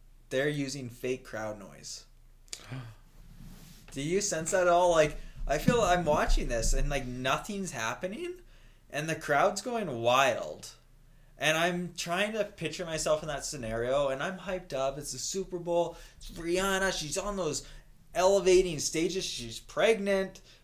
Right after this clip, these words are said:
Speaker 1: Um, whatever. She's singing, uh, "Bitch Better Have My Money." And, but then it's like nothing's happening and it's, you just hear, "Yeah,"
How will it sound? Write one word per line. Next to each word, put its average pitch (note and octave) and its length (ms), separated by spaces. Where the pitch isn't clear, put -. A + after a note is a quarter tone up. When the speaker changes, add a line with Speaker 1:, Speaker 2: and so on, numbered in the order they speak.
Speaker 1:
Um, B2+ 720
whatever. G3 440
She's C3 220
singing, F#3+ 840
uh, C3+ 220
"Bitch F3 240
Better F3 220
Have D#3+ 200
My B2 140
Money." G#3 720
And, E3+ 600
but E3+ 180
then G3+ 280
it's D#3+ 220
like D3+ 420
nothing's F3 540
happening E3 880
and C3+ 180
it's, A#2+ 340
you C#3 160
just E3+ 220
hear, E3 380
"Yeah," F4+ 120